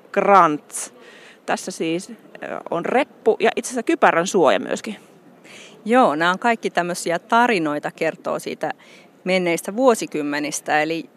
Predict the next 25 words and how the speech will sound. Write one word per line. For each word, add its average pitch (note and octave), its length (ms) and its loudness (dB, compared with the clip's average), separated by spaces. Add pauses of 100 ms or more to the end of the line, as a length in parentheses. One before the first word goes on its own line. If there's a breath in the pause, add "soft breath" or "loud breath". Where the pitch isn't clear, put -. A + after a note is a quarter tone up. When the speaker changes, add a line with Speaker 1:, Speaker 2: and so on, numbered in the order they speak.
Speaker 2:
silloin F3+ 340 -2
ei F3 100 -4
katsottu F#3+ 400 -4
esimerkiksi A3+ 300 -6
telkkaria, - 580 0
vaan E3 180 -2
tehtiin D#3+ 440 -6
todellakin D#3+ 500 -4
yhteisesti D#3+ 600 -8 (160)
olohuoneessa - 720 -2
näitä - 220 -6
käsitöitä, D4 600 -2 (100)
kanavatöitä. A3 720 0 (800 loud breath)
Ja F3+ 340 6
lähdin G#3 320 4
itse C#4 220 4
miettimään, D#3 640 2
että E3+ 160 -6
me E3+ 120 -2
voitaisiin F3 400 0
jossain D#3 460 2
vielä E3 280 2
ehkä F3 340 -2
käyttää A#3+ 560 2
näitä, D#3+ 360 -2